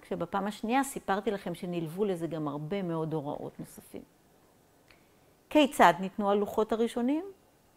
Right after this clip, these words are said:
במעמד הר סיני, בנוכחות כל העם, השניים ניתנים למשה, ביחידות, לבד,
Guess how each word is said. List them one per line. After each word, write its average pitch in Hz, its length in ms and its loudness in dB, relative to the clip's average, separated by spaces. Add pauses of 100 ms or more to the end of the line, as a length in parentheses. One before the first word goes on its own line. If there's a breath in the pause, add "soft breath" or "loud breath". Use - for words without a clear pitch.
(680 soft breath)
במעמד 165 580 -2
הר 156 140 -4
סיני, 233 560 -4
בנוכחות 190 760 -4
כל 220 260 2
העם, 294 400 4 (300)
השניים 254 540 -2
ניתנים 202 500 -8
למשה, 226 640 -6 (580 soft breath)
ביחידות, 190 840 -2 (280 soft breath)
לבד, 208 440 0